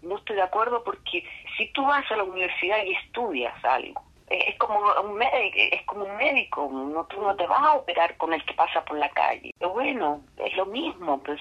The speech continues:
es, es respeto al trabajo y a la profesionalidad. No, yo tampoco estuve de acuerdo. Ahora, e-, e-, ella, la Raquel, no era actriz. Estuvo, bueno, gracias a la Anita Rips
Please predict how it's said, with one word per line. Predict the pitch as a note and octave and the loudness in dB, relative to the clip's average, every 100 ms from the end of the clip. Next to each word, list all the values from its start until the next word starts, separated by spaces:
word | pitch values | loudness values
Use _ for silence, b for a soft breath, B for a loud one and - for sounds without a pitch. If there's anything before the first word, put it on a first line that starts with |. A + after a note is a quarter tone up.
| - | -2
es, | E3+ F3 | 0 0
es | F3 | -2
respeto | F#3 - G#3+ - | -6 -4 -6 -2
al | G#3 - | -2 0
trabajo | D#3 E3+ F#3 - F3+ | 0 2 0 -2 -2
y | D#3+ | 0
a | |
la | D3+ - | 0 -2
profesionalidad. | D#3 - D3+ - D3 C#3 C#3+ G3+ G3 - F3+ | -4 -4 -4 -4 -4 -6 2 4 4 0 0
No, | G#3 A#3+ D#3 | 4 4 4
yo | D3 F#3+ F#3 F3 D3+ - | 0 2 2 2 -2 -4
tampoco | E3+ - B3+ - | -4 -2 -4 -6
estuve | - D#3 D3 | -10 -8 -2
de | C#3+ | -2
acuerdo. | C3+ C#3+ C3 - - _ | -2 -4 -4 -8 -20 _
Ahora, | C#3+ D#3+ F#3 F3 D#3+ D3 C3+ C3+ - | 4 4 4 4 4 4 2 -4 0
e-, | - | 0
e-, | - D#3+ F#3+ | 4 2 2
ella, | D4 F#3+ | 2 2
la | D3+ D#3 | 2 0
Raquel, | D3 - B3+ C4+ | 0 0 -2 0
no | F3 | 0
era | C3+ | 0
actriz. | - - A#3+ D#4+ - - | -2 -8 -10 -10 -10 -4
Estuvo, | - - G3+ G3 F3 C3+ A#2+ - _ _ _ _ _ - | -4 -4 0 2 4 2 0 -6 _ _ _ _ _ -2
bueno, | F3+ C3+ - - - _ | 0 0 -6 -14 -20 _
gracias | - F#3 F3 | -2 0 0
a | D#3+ | 0
la | |
Anita | C#3+ E3+ - D#3 | 0 -2 0 0
Rips | - B3+ - | 0 -2 -2